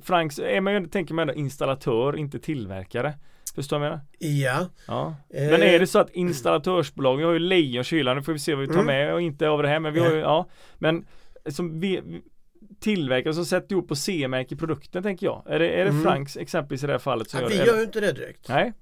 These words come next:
Speaker 2: Det gör vi inte, utan
Speaker 1: Nej.
Speaker 2: vi platsbygger, eh, C-märke på plats.
Speaker 1: Ja, och det är det jag menar. Men det är ändå
Speaker 2: Ja.
Speaker 1: Frank som, som är lite, ja, vi
Speaker 2: Ja,
Speaker 1: kan,
Speaker 2: vi är
Speaker 1: vi kan
Speaker 2: tillverkare.
Speaker 1: säga installatören
Speaker 2: Ja.
Speaker 1: då,
Speaker 2: Ja,
Speaker 1: eller,
Speaker 2: det blir det.
Speaker 1: men det blir, men är lika med tillverkaren helt enkelt.
Speaker 2: Ja,
Speaker 1: Ja,
Speaker 2: ja.
Speaker 1: ja, det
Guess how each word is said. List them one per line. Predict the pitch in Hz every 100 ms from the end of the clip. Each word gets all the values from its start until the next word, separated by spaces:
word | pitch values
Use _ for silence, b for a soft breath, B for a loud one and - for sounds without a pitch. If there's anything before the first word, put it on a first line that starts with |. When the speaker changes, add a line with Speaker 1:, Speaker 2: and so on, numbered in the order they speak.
| -
Speaker 2:
Det | 147
gör | 190 156
vi | 170
inte, | 151
utan | 135 123 123
Speaker 1:
Nej. | 147
Speaker 2:
vi | 135
platsbygger, | 180 190 - 180 143 131 120 131 143 b b b b
eh, | 127 131
C-märke | - 190 180 120 107 143
på | 135
plats. | 139 175 - - -
Speaker 1:
Ja, | 131 175 196
och | 180
det |
är | 202
det |
jag | 214 214
menar. | 185 135
Men | 165
det |
är | 190 202
ändå | 165 175 - - -
Speaker 2:
Ja. | 120
Speaker 1:
Frank | 127 220 156 147
som, | - 170 170 170
som | 170 175
är | 175 180 175
lite, | 175 175 156
ja, | 143 - -
vi | 151
Speaker 2:
Ja, | 151
Speaker 1:
kan, | 170
Speaker 2:
vi |
är |
Speaker 1:
vi | 160
kan | -
Speaker 2:
tillverkare. | 185 165 175 165
Speaker 1:
säga | 185 151
installatören | 160 175 147 170 160 127 170 117 139
Speaker 2:
Ja. | 160
Speaker 1:
då, | 151
Speaker 2:
Ja, | 143
Speaker 1:
eller, | 135
Speaker 2:
det | 127
blir | 135 123
det. | 131
Speaker 1:
men | 160
det |
blir, | 165 143
men | 151 160
är | 156 - 180 151 139 -
lika | - 180 143 135
med | 139 -
tillverkaren | 160 110 113 160 180
helt | 147
enkelt. | 143 - 110 -
Speaker 2:
Ja, | 147 - -
Speaker 1:
Ja, | 120 131
Speaker 2:
ja. | - - -
Speaker 1:
ja, | 131 208
det | 139 156 165